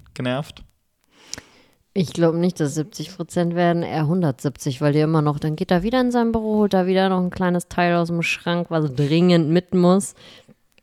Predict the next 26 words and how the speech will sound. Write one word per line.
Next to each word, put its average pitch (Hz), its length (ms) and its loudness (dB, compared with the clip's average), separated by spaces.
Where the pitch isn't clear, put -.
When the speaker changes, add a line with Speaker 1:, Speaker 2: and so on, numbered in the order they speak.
Speaker 2:
Also, 92 280 -8
ich - 160 -10
bin 202 160 -4
gespannt. - 560 -10
Speaker 1:
Du 113 100 -8
bist 101 180 -6
gespannt. - 360 -6
Am 101 100 0
Ende 147 180 0
freust 131 320 -2
du 123 40 -4
dich 123 180 -2
ja 117 140 -2
auch 104 100 -4
trotzdem 127 500 -6
über 117 180 -4
schöne 120 280 -8
Bilder. 123 420 -6
Ähm, 98 800 -4
eine 101 240 -4
Sache 98 360 -6
werde 98 160 -2
ich - 100 -10
morgen 95 320 -4
auch 95 160 -6
noch - 200 -8